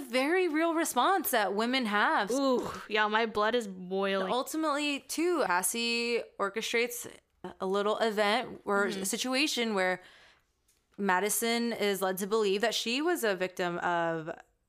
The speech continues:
Speaker 1: sexual assault as well that same
Speaker 2: Yes.
Speaker 1: night. Uh,
Speaker 2: Ugh.
Speaker 1: Cassie basically gets her drunk and hired some guy to, like, take her to a room.
Speaker 2: All right.
Speaker 1: He didn't rape her, guys. Spoiler
Speaker 2: No,
Speaker 1: alert.
Speaker 2: but she made it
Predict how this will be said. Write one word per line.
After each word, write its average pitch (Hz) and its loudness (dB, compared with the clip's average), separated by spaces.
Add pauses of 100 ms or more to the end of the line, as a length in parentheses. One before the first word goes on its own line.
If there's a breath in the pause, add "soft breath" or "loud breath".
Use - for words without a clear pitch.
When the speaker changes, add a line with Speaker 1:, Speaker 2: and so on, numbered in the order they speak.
Speaker 1:
sexual 185 -6
assault 180 -2
as 190 -2
well 190 2
that 185 2
same 208 0
Speaker 2:
Yes. - 0
Speaker 1:
night. 247 2
Uh, 180 2 (160)
Speaker 2:
Ugh. 226 -8 (120)
Speaker 1:
Cassie 208 2
basically 220 0
gets 202 0
her 208 2
drunk 247 2
and 190 -2 (240)
hired 208 0
some 202 -4
guy 208 2
to, 202 2
like, 190 -2
take 202 -2
her 196 0
to 190 2
a 185 0
room. 208 0 (180 loud breath)
Speaker 2:
All 254 -10
right. 202 -4
Speaker 1:
He 175 -4
didn't 170 -4
rape 180 -8
her, 180 -8
guys. 165 -6
Spoiler 160 -6
Speaker 2:
No, 220 0
Speaker 1:
alert. 175 -2
Speaker 2:
but - 0
she 240 -2
made 226 0
it 226 -4